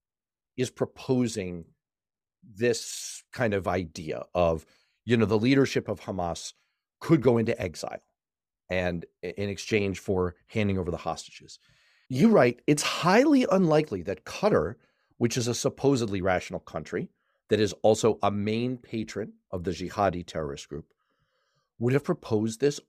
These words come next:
on its own. If the report is true, this is a Hamas offer."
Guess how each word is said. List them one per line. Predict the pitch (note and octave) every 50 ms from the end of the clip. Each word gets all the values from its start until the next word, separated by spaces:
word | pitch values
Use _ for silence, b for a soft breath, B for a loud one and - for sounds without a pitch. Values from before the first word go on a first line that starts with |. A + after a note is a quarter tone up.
| _
on | - D#2 D2+ D2+ D2+ D#2 - - _
its | - A#2+ - - _ _
own. | - E3 E3+ A2 E2+ - - _ _ _ _ _ _ _ _ _ _
If | C3 C#3+ D#3 - -
the | F#3 G3+
report | B3+ A#3 - - C3 C#3 D#3+
is | F3 -
true, | - - F#2 D#2 D2 C#2 - - _ _ _ _
this | - F2 F2 A#2+ C#3+ C3+ G2 F2+ - - - - - _ _ _ _ _
is | - F2 D#2
a | F2
Hamas | D#2+ - - G2+ G#2+ G#2+ G#2+ A2 A2 G#2+ - - -
offer." | - C#2+ - - - - -